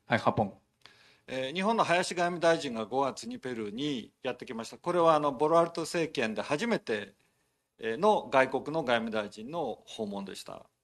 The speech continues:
Speaker 1: Y también, eh, en el mes de mayo fue la visita oficial del canciller, eh, Yoshimasa Hayashi, el ministro de Asuntos Exteriores de Japón. Y bueno, eh, fue,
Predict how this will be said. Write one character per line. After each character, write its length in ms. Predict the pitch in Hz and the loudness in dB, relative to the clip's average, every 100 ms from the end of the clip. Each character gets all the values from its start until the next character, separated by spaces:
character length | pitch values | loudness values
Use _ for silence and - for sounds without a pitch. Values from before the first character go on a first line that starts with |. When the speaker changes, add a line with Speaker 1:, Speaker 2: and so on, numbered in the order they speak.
| _ _ _ | _ _ _
Speaker 1:
Y 220 | - 131 131 | -2 0 4
también, 380 | 135 147 143 143 | 6 6 4 2
eh, 280 | 131 127 | 4 6
en 100 | 127 | 6
el 60 | 123 | 6
mes 120 | 147 | 6
de 120 | 147 | 6
mayo 360 | 147 170 151 120 - | 8 8 6 4 2
fue 140 | 135 | 4
la 100 | 131 | 6
visita 380 | 120 120 - 131 | 4 2 4 4
oficial 560 | 127 - - 139 143 139 | 4 2 6 6 6 4
del 220 | 120 110 | 4 4
canciller, 580 | 117 107 120 117 120 - | 4 4 6 6 4 0
eh, 240 | 120 110 110 | 0 2 2
Yoshimasa 400 | 104 120 117 127 | 2 2 4 2
Hayashi, 480 | 117 127 151 - 208 | 6 6 6 4 4
el 220 | 113 110 | 4 2
ministro 420 | 107 113 123 - | 4 6 4 4
de 240 | 117 110 107 - | 4 2 -2 -6
Asuntos 320 | 127 - 123 | -6 -2 0
Exteriores 600 | 117 - 113 117 117 - - | 0 0 2 2 2 -2 -8
de 120 | 120 | -6
Japón. 380 | 107 107 117 196 | -4 2 4 4
Y 180 | 190 127 | 4 2
bueno, 280 | 113 139 110 | 4 4 2
eh, 300 | - 117 117 110 | 2 4 4 6
fue, 320 | 165 156 156 | 6 6 2